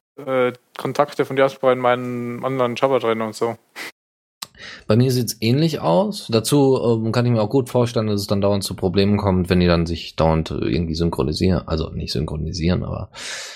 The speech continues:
Speaker 2: ja, es ist tatsächlich so, genau wie du es gesagt hat, äh, hast, ich m-, möchte auch nicht jeden von Diaspora einfach in meiner, meiner Kontaktliste haben.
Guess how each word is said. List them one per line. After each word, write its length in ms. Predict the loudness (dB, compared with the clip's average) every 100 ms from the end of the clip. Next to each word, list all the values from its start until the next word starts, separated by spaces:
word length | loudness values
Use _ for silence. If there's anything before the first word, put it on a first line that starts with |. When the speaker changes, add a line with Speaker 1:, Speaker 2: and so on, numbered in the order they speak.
| -20 -6
Speaker 2:
ja, 340 | 0 2 2 -4 _ _ -2
es 160 | 2
ist 140 | 2 2
tatsächlich 420 | -2 -2 -4 -6
so, 120 | -2
genau 260 | 0 2 2
wie 60 |
du 80 | 0
es 140 | -2 0
gesagt 300 | 0 2 0
hat, 180 | 0
äh, 220 | -4 -2 0
hast, 300 | 2 0 -2
ich 180 | -4 -4
m-, 220 | -6 -8
möchte 480 | -10 -6 -4 -2 0
auch 160 | -2 -2
nicht 360 | -4 -6 -14 _
jeden 380 | -4 -2 0 0
von 140 | 0
Diaspora 560 | -2 -4 -4 -2 0 0
einfach 280 | -4 -6 -4
in 100 | -2
meiner, 380 | 0 -2 -4 -8 -20 -20 -18 -8
meiner 180 | -4 0
Kontaktliste 580 | 2 0 0 -6 -4
haben. 240 | -6 -8